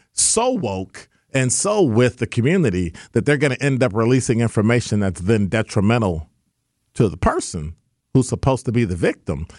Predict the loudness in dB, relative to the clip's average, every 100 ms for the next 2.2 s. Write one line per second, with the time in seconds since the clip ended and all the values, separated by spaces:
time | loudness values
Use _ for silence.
0 | -2 2 2 0 -2 -4 -4 -8 -4 0
1 | 0 0 0 0 -2 -4 -4 -4 -4 -8
2 | -6 -6